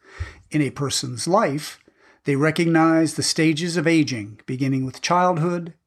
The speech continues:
and ending with death. Each of us must go from phase to phase in our development. If we stay too long in one stage, we will be warped or stunted in our growth.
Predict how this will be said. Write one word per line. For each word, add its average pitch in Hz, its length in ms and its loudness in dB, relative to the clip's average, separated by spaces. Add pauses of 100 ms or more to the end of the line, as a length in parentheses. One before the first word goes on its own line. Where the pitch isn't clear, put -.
(140)
and 170 160 0
ending 139 540 0
with 160 260 -6
death. 143 360 -4 (1000)
Each 208 200 0
of 202 140 2
us 214 240 0
must 196 240 -2
go 147 300 2
from 139 200 -4
phase 151 460 0
to - 100 -4
phase 135 540 0
in 147 240 0
our 139 220 0
development. 143 720 -6 (440)
If 151 160 -6
we 139 140 -4
stay 156 400 0
too 170 240 -4
long 156 380 4
in 135 160 0
one 143 260 0
stage, 139 720 -4 (220)
we 165 140 2
will 165 140 2
be 160 120 0
warped 156 560 -2
or 160 140 -2
stunted 190 640 0
in 147 180 2
our 143 180 2
growth. 147 460 -4